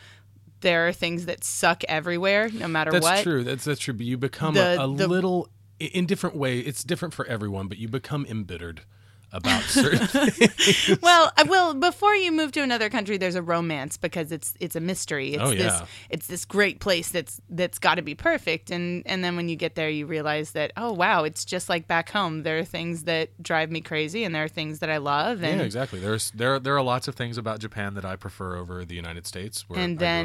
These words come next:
Speaker 1: then
Speaker 2: where we grew up.
Speaker 1: And
Speaker 2: And
Speaker 1: that's totally true. And
Speaker 2: Yeah.
Speaker 1: then there are things about it that, after being here for a long time, I absolutely can't stand. And, and unfortunately, some of the messages in this movie that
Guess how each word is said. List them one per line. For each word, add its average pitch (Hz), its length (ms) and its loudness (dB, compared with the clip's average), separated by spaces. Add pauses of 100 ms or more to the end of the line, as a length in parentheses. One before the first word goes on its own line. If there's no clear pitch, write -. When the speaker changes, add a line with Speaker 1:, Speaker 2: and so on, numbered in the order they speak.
Speaker 1:
then 175 80 -2
Speaker 2:
where 95 120 -4
we 90 160 -8
grew 87 220 -8
up. 117 160 -10
Speaker 1:
And - 80 -14 (120)
Speaker 2:
And 170 80 -2
Speaker 1:
that's 170 220 0
totally 190 340 0
true. 175 380 -2
And 175 160 0
Speaker 2:
Yeah. 180 80 -2
Speaker 1:
then 190 140 0
there 185 140 4
are 185 40 2
things 185 320 -6
about 165 240 2
it 202 160 -4
that, 156 260 0 (100)
after 160 300 -6
being 175 280 -4
here 156 160 -4
for 160 160 -4
a 156 60 0
long 151 200 -4
time, 151 320 -4
I 143 200 -4 (840)
absolutely 190 560 0
can't 208 280 -2
stand. 180 520 0
And, 165 440 -4 (360)
and 185 220 0
unfortunately, 180 680 -2
some 180 280 0
of 180 160 0
the 170 120 0
messages 185 640 -2
in 170 120 -4
this 160 160 -6
movie 170 300 -2
that 156 360 -2